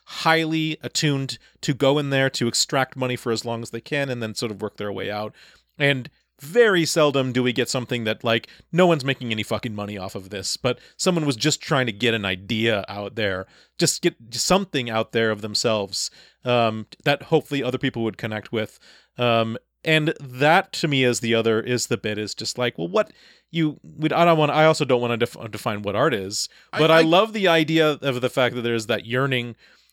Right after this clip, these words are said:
Speaker 1: for people to reach out and find and connect with an idea or a feeling or something.
Speaker 2: Mm-hmm.
Speaker 1: Um, I, paintings are f-, interesting because they're so, of what they are is, they're just so static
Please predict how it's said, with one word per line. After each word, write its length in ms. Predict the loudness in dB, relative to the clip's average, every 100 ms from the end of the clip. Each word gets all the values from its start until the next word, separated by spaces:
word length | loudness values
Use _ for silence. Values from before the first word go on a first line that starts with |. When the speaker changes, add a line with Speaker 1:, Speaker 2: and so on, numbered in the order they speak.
| _
Speaker 1:
for 160 | -2 0
people 300 | 0 -2 -2
to 160 | 0 0
reach 240 | 0 2
out 200 | 2 2
and 120 | -2
find 460 | -8 -6 -6 -6 -8
and 180 | -12 -6
connect 400 | -4 -4 -4 -6
with 140 | -6
an 100 | -4
idea 560 | -4 -6 -6 0 0 2
or 200 | 0 0
a 80 |
feeling 400 | -4 -8 -6 -6 -2
or 160 | 0
something. 520 | 0 -2 -2 -4 -4
Speaker 2:
Mm-hmm. 440 | -6 -8 -6 -6 0
Speaker 1:
Um, 380 | 2 2 -2 -12 _ _ _ 0
I, 140 | 0
paintings 760 | 0 -2 0 2 0 0 -2 -6 _ -4
are 200 | 0 0
f-, 160 | -2 -6
interesting 440 | -2 -2 -2 -2
because 440 | -2 0 0 -2 -8 -14 _ -2
they're 160 | 0 2
so, 480 | 2 2 2 -2
of 140 | -4 -2
what 120 | 0
they 100 | 2
are 160 | 2 2
is, 220 | 0 -4 _
they're 140 | -6 -4
just 220 | -2 0
so 160 | 0
static 800 | -2 -2 0 0 2 0 -4 -20